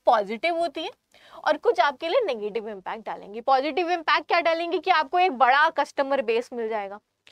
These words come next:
हो सकता है इंडिया में उस चीज़ की इतनी डिमांड नहीं थी, बाहर वहाँ पे उस चीज़ की डिमांड है। So you're getting a, a bigger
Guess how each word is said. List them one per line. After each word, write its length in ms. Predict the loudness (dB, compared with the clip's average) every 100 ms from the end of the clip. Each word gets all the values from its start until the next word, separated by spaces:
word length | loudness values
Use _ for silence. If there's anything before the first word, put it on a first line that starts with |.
| _ -12 0
हो 120 | 2
सकता 280 | 2 2 2
है 160 | 2 2
इंडिया 360 | 2 4 4
में 120 | 4
उस 180 | 0 0
चीज़ 220 | -8 -10
की 120 | -8 -8
इतनी 220 | -6 -4
डिमांड 400 | -2 2 2 2
नहीं 120 | 0
थी, 160 | 4 4
बाहर 360 | 4 2 0
वहाँ 200 | 0 -4
पे 120 | -6
उस 220 | -10 -12 -14
चीज़ 220 | -16 -14
की 80 | -10
डिमांड 380 | -10 -8 -10
है। 120 | -12 -18 -18 -6
So 80 | 2
you're 180 | 2 2
getting 360 | 2 2 2 0 4
a, 200 | 6 4 0 _ _ 2
a 320 | 2 2 0
bigger 320 | 4 4 2